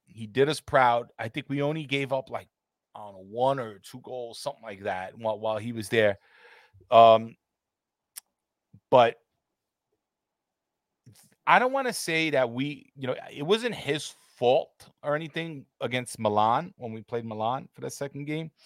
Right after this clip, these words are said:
Leao, you know, Nobele gives up the ball. Leao goes for the break. Di Lorenzo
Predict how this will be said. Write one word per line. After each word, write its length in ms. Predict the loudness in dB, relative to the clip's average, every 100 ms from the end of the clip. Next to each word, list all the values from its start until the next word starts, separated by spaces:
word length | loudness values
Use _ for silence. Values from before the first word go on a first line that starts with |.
| -20 -20 _ _ _ _ _ _ _
Leao, 840 | -4 6 8 8 6 6 6 4 -2 _ _ _ -8
you 80 | -2
know, 260 | -2 -4 -16 _ _ -20
Nobele 520 | -12 -4 0 2 2 2
gives 160 | 0
up 100 | -2
the 60 | -4
ball. 260 | -10 -8 -2
Leao 320 | 6 8 8
goes 220 | 4 0
for 140 | -2 -8
the 60 |
break. 420 | -6 -4 -4 -6 -20 -6
Di 120 | 0
Lorenzo 840 | 4 6 6 4 2 6 6 4